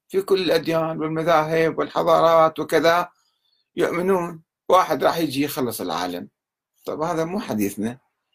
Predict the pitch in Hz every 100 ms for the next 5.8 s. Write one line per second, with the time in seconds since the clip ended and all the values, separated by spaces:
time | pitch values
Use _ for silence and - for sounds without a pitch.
0 | _ _ - 139 160 165 131 123 135 -
1 | - 117 107 107 113 113 139 131 107 143
2 | - 127 117 147 156 _ _ _ _ _
3 | _ _ _ _ 120 117 104 110 123 127
4 | 110 117 110 78 107 - 107 - 160 -
5 | 180 190 202 160 135 113 123 135